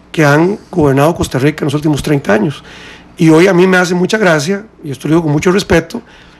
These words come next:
escuchar a aspirantes de los partidos tradicionales, este, prometer una serie de populismos,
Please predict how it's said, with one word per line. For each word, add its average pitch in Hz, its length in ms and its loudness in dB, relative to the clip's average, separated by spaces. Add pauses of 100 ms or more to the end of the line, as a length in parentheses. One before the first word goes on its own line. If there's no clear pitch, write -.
(120)
escuchar - 520 0
a 175 100 -2
aspirantes 151 600 -4
de 175 80 -2
los 175 120 -4
partidos 180 480 0
tradicionales, 170 800 0 (720)
este, - 240 -12
prometer 165 560 0 (880)
una 165 220 0
serie 190 400 0
de 117 120 -10
populismos, 143 1000 -2